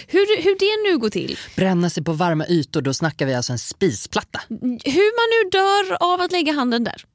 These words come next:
Speaker 1: Man
Speaker 2: Ja.
Speaker 1: kanske sätter sig på ett bastuaggregat. Jag vet inte. <laughs> Men alltså, så att folk borde ju ha mer fobier för varma ytor än vad de har i nuläget. Om folk nu är så jävla rädda för getingar.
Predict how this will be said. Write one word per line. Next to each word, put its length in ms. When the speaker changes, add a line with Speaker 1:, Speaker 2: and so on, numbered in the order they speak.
Speaker 1:
Man 100
Speaker 2:
Ja. 60
Speaker 1:
kanske 220
sätter 280
sig 180
på 100
ett 100
bastuaggregat. 720
Jag 240
vet 160
inte. 240
<laughs> 720
Men 180
alltså, 180
så 340
att 440
folk 400
borde 260
ju 80
ha 120
mer 440
fobier 640
för 140
varma 360
ytor 520
än 100
vad 140
de 280
har 280
i 60
nuläget. 720
Om 160
folk 240
nu 160
är 60
så 120
jävla 460
rädda 220
för 100
getingar. 500